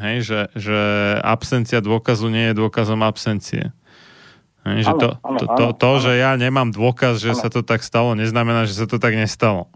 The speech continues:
Speaker 1: <laughs>
Speaker 2: Áno, áno, áno, presne
Speaker 1: No.
Speaker 2: tak. Čiže, čiže hovorím a, e,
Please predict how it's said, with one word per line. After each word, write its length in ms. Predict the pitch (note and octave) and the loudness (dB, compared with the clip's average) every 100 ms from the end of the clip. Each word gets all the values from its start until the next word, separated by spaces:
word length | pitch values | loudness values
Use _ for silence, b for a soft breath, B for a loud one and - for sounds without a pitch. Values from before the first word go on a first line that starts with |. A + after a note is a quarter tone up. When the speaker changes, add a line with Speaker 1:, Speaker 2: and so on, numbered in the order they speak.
| B B B B B | B B B B B
Speaker 1:
<laughs> 480 | - - - - - | -6 -4 -8 -2 0
Speaker 2:
Áno, 160 | D#3+ A#2 A#2+ | 2 2 0
áno, 180 | D#3+ A#2 | 0 0
áno, 180 | C3+ C3+ G#2+ | 0 -2 -6
presne 400 | - A#2 G#2 A#2+ | -6 -6 -6 -2
Speaker 1:
No. 60 | |
Speaker 2:
tak. 260 | B2+ C3+ - B B B B B G2+ | 0 0 -4 B B B B B -6
Čiže, 480 | B2 B2+ C3 B2 B2 | 0 2 2 0 -8
čiže 640 | - B2+ B2+ C3+ C3 C3 C3+ C3+ B2+ A2 | -6 -2 2 2 2 0 -4 -8 -10 -2
hovorím 480 | A#2+ C#3+ D#3 C3 B2+ | 2 2 2 0 0
a, 160 | A#2+ A2+ B B B | 0 -2 B B B
e, 120 | _ | _